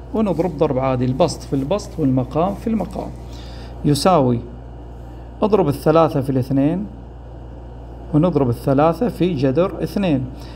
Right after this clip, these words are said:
ثلاثة في اثنين راح يعطيني ستة،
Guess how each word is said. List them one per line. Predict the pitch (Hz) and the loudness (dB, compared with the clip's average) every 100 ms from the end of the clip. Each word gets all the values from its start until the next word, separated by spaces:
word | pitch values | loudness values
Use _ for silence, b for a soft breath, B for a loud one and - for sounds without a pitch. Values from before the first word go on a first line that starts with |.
| B | B
ثلاثة | - 165 220 196 180 | 2 6 6 4 2
في | 147 | 0
اثنين | 143 139 151 190 - - - - - - - | 2 4 2 0 -8 -14 -16 -16 -16 -10 -2
راح | 143 | 0
يعطيني | 131 131 127 160 180 | 0 0 2 2 2
ستة، | 175 185 - 139 | 2 -2 -4 -8